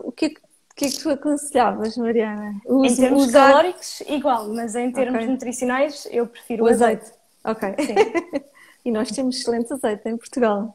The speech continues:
Speaker 2: Exatamente. É
Speaker 1: Temos
Speaker 2: aproveitar.
Speaker 1: muito. Aliás, eu sou
Speaker 2: Sim.
Speaker 1: muito, eu meto azeite em tudo o que é. Quem me conhece sabe que eu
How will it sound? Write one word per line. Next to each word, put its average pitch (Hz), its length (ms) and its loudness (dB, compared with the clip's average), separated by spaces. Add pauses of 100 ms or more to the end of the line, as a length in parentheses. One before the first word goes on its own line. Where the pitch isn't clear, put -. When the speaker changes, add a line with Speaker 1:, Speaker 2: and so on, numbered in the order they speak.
(120)
Speaker 2:
Exatamente. 294 720 0 (640)
É 220 140 -2
Speaker 1:
Temos 220 300 4
Speaker 2:
aproveitar. 220 200 4
Speaker 1:
muito. 240 280 -2
Aliás, 226 480 2 (340)
eu 247 160 4
sou 254 180 0
Speaker 2:
Sim. - 60 4
Speaker 1:
muito, 311 300 2 (300)
eu 262 120 0
meto 269 240 0
azeite 285 280 -2
em 294 80 -2
tudo 294 260 -6
o - 20 -12
que - 180 -6
é. 226 60 2
Quem 240 140 -2
me 240 80 -2
conhece 262 440 -2
sabe 285 260 -2
que - 100 -2
eu 277 260 -2